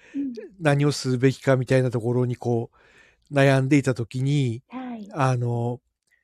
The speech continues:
Speaker 2: あの、由美さんの放送の中でですね、
Speaker 1: はい。
Speaker 2: すごい印象的なものがありまして。
Speaker 1: あ、はい、ありがとうございます。
Speaker 2: あの、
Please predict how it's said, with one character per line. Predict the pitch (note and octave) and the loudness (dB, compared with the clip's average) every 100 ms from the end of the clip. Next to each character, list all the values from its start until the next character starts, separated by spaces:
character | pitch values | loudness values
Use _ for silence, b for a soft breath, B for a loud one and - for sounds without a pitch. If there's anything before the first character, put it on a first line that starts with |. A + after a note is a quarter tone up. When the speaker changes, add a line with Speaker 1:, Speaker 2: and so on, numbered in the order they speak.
| _ _ _ _ _ _ - | _ _ _ _ _ _ -6
Speaker 2:
あ | C#3+ C3 | -2 0
の、 | C3 B2+ C3 | -2 -2 0
由 | D#3+ | 0
美 | G#3 | 2
さ | A3+ | 2
ん | |
の | A3+ | 2
放 | E3+ D3 | 2 2
送 | C3+ | 2
の | C#3 | 2
中 | C3+ B2+ C#3 | 2 2 4
で | C#3 | 4
で | A#2 | 2
す | G#2 - | -4 -8
ね、 | G#2+ A2 - | -8 -8 -12
Speaker 1:
は | - D#4 C4+ | -10 -6 -6
い。 | G#3 | -8
Speaker 2:
す | - - D#3+ | -16 -14 -2
ご | E3+ F3+ | 0 0
い | F#3+ - | -4 -4
印 | D3+ D3 | 0 0
象 | - C3+ | 0 -2
的 | C#3 C3 | -2 0
な | D#3+ | 0
も | E3 | 2
の | E3+ | 2
が | F3 | 2
あ | C#3 | 2
り | A2+ | 0
ま | A2+ | -6
し | G#2+ - | -8 -8
て。 | A#2+ A2+ G#2+ | -4 -4 -4
Speaker 1:
あ、 | D#4+ - _ C4+ | -8 -8 _ -6
は | D#4 | -4
い、 | B3+ | -4
あ | A3+ | -6
り | |
が | B3+ B3+ | -10 -10
と | A#3 | -12
う | |
ご | A3 | -12
ざ | A3 | -10
い | |
ま | G#3+ G#3+ | -8 -8
す。 | G#3+ _ _ _ | -10 _ _ _
Speaker 2:
あ | C#3+ C3 | -4 -2
の、 | B2+ B2 A#2+ B2+ | -2 -2 -4 -6